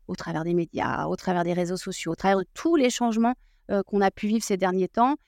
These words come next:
Il y a eu aussi un, un avant et après pandémie, hein, on le sait, hein, il y a eu beaucoup, beaucoup de, de, de, de changements dans notre, dans nos sociétés. Donc, euh, le, le dirigeant de demain, il doit aussi se réinventer, il doit aussi se poser des questions,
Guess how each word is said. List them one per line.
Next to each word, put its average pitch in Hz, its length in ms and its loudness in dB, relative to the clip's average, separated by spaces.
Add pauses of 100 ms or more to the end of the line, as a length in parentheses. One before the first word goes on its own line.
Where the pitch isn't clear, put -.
(140)
Il 226 60 2
y 226 40 8
a 220 60 6
eu 233 200 2
aussi 233 420 0
un, 202 200 2
un 202 200 2
avant 208 280 2
et 214 120 2
après 185 260 -2
pandémie, 247 420 4
hein, 247 80 2
on 196 80 2
le 180 60 -2
sait, - 180 0
hein, 330 120 6
il 214 80 0
y - 20 -2
a 170 60 -4
eu 170 60 -10 (140)
beaucoup, 277 360 -2
beaucoup 247 280 -2
de, 220 200 4
de, 190 200 0
de, 175 200 -4
de 175 120 -4
changements 202 380 -2
dans 185 140 2
notre, 170 340 -2
dans 170 140 -2
nos 185 100 0
sociétés. 208 600 0 (340)
Donc, 233 220 -2
euh, 226 160 6
le, 233 180 0
le 233 160 0
dirigeant 262 380 2
de 247 60 -2
demain, 262 180 4
il 269 80 2
doit 220 100 2
aussi 226 220 -2
se - 100 -10
réinventer, 208 640 0 (300)
il 233 80 -2
doit 220 80 6
aussi 214 220 0
se - 40 -20
poser 240 200 2
des 247 100 2
questions, 233 500 -2